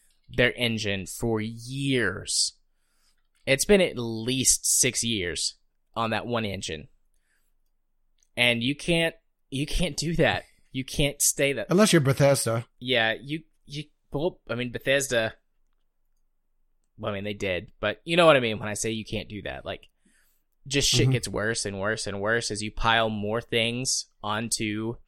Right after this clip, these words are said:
Speaker 1: the same old systems. They just get overwhelmed and bogged down, and problems that they've had before become more obvious.
Speaker 2: Yeah, I'm just looking at Telltale stuff.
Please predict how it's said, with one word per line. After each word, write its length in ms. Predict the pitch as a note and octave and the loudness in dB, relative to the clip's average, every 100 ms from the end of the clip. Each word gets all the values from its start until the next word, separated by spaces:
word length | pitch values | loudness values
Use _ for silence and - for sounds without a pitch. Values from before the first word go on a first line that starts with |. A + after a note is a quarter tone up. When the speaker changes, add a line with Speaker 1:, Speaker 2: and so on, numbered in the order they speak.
| _ | _
Speaker 1:
the 80 | A2+ | -4
same 320 | - A#2 A#2 | 0 0 0
old 300 | A2 A2+ A2 - - | 0 0 -4 -10 -6
systems. 720 | - B2+ - B2+ C3+ - - _ _ _ _ - | -4 -2 -2 -2 -2 -6 -6 _ _ _ _ -4
They 40 | |
just 100 | B2 | 2
get 100 | C3 | 4
overwhelmed 600 | A#2 A#2+ A2+ G#2+ A2+ A#2+ | 4 4 2 2 0 -2
and 140 | G#2+ | -2
bogged 260 | G#2+ A2 A2 | 2 2 2
down, 320 | G#2+ A2+ A#2+ | 2 2 2
and 100 | G#2+ | -2
problems 320 | - A2 A2+ G#2 | 0 0 0 -4
that 100 | G2 | -4
they've 140 | G2+ | -2
had 180 | A#2 G#2 | 0 -2
before 380 | F#2+ A2+ A2 G#2+ | -4 -2 -2 -2
become 240 | G2+ G2+ | -4 -6
more 220 | G2+ A2 | -4 -2
obvious. 680 | F#2 G#2 A2+ A2 A2 - - _ _ _ _ _ _ _ _ _ _ _ _ _ B2 | 0 0 0 0 0 -2 -6 _ _ _ _ _ _ _ _ _ _ _ _ _ -2
Speaker 2:
Yeah, 180 | A2+ | 0
I'm 140 | G#2 A#2 | 0 -2
just 200 | A#2 - | -2 0
looking 220 | C3 A2 | 0 0
at 160 | G#2 - | -4 -4
Telltale 500 | B2+ A2 G2+ G#2 G2 | -2 0 0 0 0
stuff. 340 | - G#2+ G2+ | 0 -2 -2